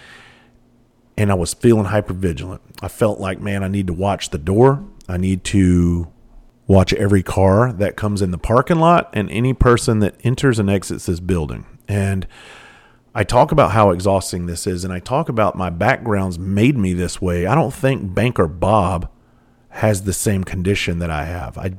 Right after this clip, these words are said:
I'm pretty sure Banker Bob can, can go sit down in an Arby's with his family or by himself and not think about the things that I'm thinking. So here's what happened. I'm always working on myself.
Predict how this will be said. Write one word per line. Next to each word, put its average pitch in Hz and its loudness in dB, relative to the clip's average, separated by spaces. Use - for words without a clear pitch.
I'm 95 -4
pretty 131 0
sure 117 -4
Banker 101 -4
Bob 90 -4
can, 87 -8
can 101 -8
go 98 -4
sit - -6
down 110 -4
in 95 -6
an 87 -6
Arby's 95 -4
with 90 -8
his 85 -10
family 104 -2
or 87 -2
by 98 -2
himself 95 -4
and 92 -2
not 117 0
think - -2
about 87 -2
the 87 -6
things 90 -4
that 87 -6
I'm 85 -6
thinking. 95 -4
So 85 -8
here's 131 0
what 101 0
happened. 73 -6
I'm 101 0
always 120 6
working 110 4
on 85 -2
myself. 78 -6